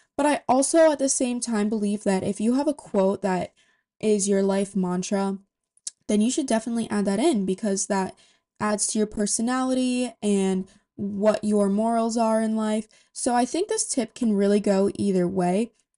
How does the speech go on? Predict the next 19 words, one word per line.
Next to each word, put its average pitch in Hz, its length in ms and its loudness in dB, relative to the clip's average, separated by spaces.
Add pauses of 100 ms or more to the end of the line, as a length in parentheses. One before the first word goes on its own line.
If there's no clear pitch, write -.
If 220 180 0
there's 233 240 -2
a 302 40 -2
quote 208 340 -2
that 185 120 -2
you 220 100 -10
feel 226 320 -8
really 196 440 -4
strongly 196 520 -4
about 208 400 -2
and 185 380 -2
it's - 280 -6
related 190 400 0
to 196 100 -8
you 190 160 -2
even 190 320 -4
before 185 520 -4
college 190 400 -6
admissions, 190 680 -6